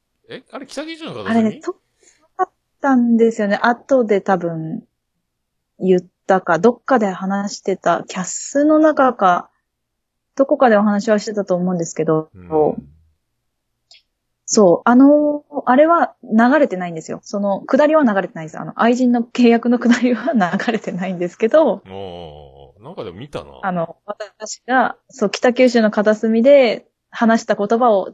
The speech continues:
Speaker 2: どうしてもカットしてください。愛人になるからっていう土下座をしたっていう話ですね。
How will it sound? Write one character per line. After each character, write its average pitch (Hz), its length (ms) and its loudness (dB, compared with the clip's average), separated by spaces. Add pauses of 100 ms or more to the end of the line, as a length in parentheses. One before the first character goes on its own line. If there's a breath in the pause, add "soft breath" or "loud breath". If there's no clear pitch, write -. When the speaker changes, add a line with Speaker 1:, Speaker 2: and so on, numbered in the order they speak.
(140)
Speaker 2:
ど 170 180 2
う 233 80 -8
し - 60 -14
て 311 80 -4
も 240 80 -2
カ 240 100 -4
ッ 233 80 -8
ト 208 100 -12
し - 60 -20
て - 120 -14
く 180 80 -12
だ 185 80 -8
さ 185 160 -4
い。 180 40 -2
愛 190 200 2
人 202 100 -4
に 202 80 -6
な 190 100 -4
る 180 120 -6
か 180 80 -4
ら 196 80 0
っ 208 120 -4
て 180 140 -10
い 170 80 -6
う 160 180 -8
土 185 140 0
下 175 100 0
座 165 140 -2
を 165 60 -6
し - 80 -14
た 170 80 -10
っ - 80 -16
て - 80 -14
い 175 40 -12
う 170 40 -14
話 170 240 -12
で 208 80 0
す - 200 -6
ね。 - 220 -12